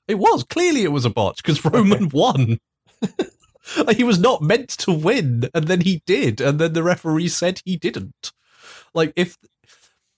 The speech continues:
Speaker 1: if it wasn't a botch, it was the fucking screw job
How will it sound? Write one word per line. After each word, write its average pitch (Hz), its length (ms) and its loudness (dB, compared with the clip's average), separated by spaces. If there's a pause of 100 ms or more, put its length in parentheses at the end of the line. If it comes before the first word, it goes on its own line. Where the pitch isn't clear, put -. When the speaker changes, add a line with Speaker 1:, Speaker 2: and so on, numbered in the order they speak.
(220)
Speaker 1:
if 175 160 -4
it - 160 -6
wasn't 233 340 -2
a 165 160 -2
botch, - 380 -4
it 123 100 -8
was 135 200 -4
the 127 180 -6 (260)
fucking 143 480 -2
screw 190 360 -2
job 113 260 0